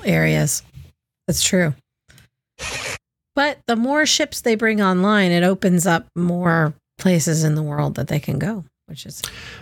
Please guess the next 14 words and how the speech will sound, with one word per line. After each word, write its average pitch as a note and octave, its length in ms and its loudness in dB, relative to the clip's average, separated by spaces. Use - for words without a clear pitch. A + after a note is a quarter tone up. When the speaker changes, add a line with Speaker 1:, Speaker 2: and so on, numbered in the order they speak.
Speaker 1:
I F3 140 2
noticed F#3+ 340 4
Speaker 2:
cool. E3 80 2
Speaker 1:
they're B2+ 160 4
doing B2+ 380 4
the A2+ 100 6
Hawaiian C3 540 4
sailing, G#2 560 0
and G#2 120 2
it's G#2+ 140 -4
from G2 320 0
Vancouver G#2 680 2
to G2 200 0
Hawaii. E2+ 460 0